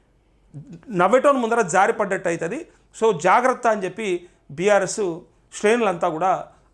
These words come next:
ఆ type of మెసేజ్లు పెట్టుకుంటా ఉన్నారు. So, ఇక్కడ ఎగ్జాక్ట్గా కవిత ఏం నిర్ణయం తీసుకుంటుందనేది ఇప్పుడు చాలామంది ఎదురు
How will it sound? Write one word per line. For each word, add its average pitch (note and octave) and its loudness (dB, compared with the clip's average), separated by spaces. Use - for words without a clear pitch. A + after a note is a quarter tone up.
ఆ G#3 4
type G3+ 0
of G3 -2
మెసేజ్లు G3 0
పెట్టుకుంటా E3 -4
ఉన్నారు. C3+ -8
So, A#3 4
ఇక్కడ A#3+ 0
ఎగ్జాక్ట్గా C#4 2
కవిత C#4 0
ఏం C#4 2
నిర్ణయం B3+ 0
తీసుకుంటుందనేది G#3+ -4
ఇప్పుడు A3+ -8
చాలామంది F3 -4
ఎదురు F3+ 0